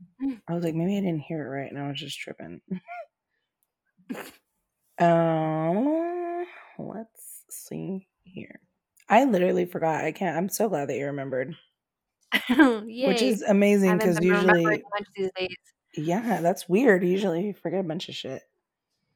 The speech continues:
Speaker 1: True.
Speaker 2: Oh, now I see. It was wrong. Okay, okay. Well, it was pretty fucking close. But okay, so in The Mummy,
Speaker 1: Mm-hmm.
Speaker 2: um,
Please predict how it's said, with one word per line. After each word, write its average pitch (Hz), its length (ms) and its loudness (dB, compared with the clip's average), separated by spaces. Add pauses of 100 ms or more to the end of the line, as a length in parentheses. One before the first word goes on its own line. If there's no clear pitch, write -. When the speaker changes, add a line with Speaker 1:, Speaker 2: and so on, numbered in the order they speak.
(460)
Speaker 1:
True. 208 420 -18 (560)
Speaker 2:
Oh, 214 2500 6
now 175 840 4
I 147 220 0
see. - 460 -8
It 147 80 -2
was 147 280 -2
wrong. 135 380 -10
Okay, 131 320 -8 (100)
okay. 165 260 -2
Well, 165 200 0
it 190 100 6
was 226 180 4
pretty 180 260 2
fucking 160 320 0
close. - 280 -6
But 185 240 4
okay, 190 220 2
so 208 140 6
in 226 140 8
The 220 60 8
Mummy, 294 480 6 (1080)
Speaker 1:
Mm-hmm. 214 120 0
Speaker 2:
um, 180 500 8